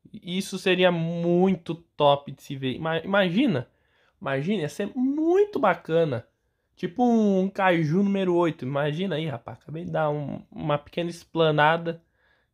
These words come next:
É, deixa pra lá. Mas imagina como seria, velho. Ser muito top.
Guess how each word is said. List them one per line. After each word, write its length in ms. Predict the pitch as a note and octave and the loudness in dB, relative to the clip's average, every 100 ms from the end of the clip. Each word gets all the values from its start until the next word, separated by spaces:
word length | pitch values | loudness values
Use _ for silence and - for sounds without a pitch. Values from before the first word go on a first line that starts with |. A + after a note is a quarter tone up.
| - - | -20 -10
É, 160 | - B2+ | -4 -4
deixa 320 | C3+ C3+ - | -2 -2 -4
pra 160 | B2 | -6
lá. 120 | A#2 - _ _ _ _ _ | -6 -8 _ _ _ _ _
Mas 260 | - D3+ F3 | 2 2 4
imagina 540 | A3+ C4+ F#3 G3 B2+ | 2 2 2 2 2
como 240 | - E3+ F#3 | -2 -6 -6
seria, 480 | - A3+ G#3+ F#3+ | -4 -4 0 0
velho. 180 | B2+ B2+ | 0 -4
Ser 220 | - - | -8 -8
muito 760 | G3 G3+ F#3+ F3+ F3+ F#3+ F#3 - | -4 -2 0 2 2 2 0 -4
top. 680 | - - A#2 C3+ - - | -8 0 2 2 0 -16